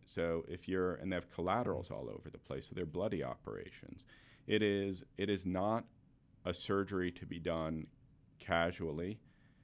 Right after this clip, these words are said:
It's not a surgery to be done by somebody who dabbles in caring for Fontans. And it's not something to be undertaken lightly. Uh, operating on really decompensated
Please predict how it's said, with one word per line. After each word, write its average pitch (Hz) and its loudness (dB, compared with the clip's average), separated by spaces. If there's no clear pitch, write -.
It's 85 -8
not 87 4
a 85 2
surgery 85 0
to - -16
be 85 -2
done 82 -2
by 80 0
somebody 78 -4
who 80 -4
dabbles 78 -2
in 82 0
caring 80 -2
for 78 -6
Fontans. 76 -6
And 78 -2
it's 78 -4
not 87 0
something 80 -4
to - -12
be 76 -6
undertaken 80 -4
lightly. - -8
Uh, 80 0
operating 92 2
on 78 0
really 90 2
decompensated 82 -6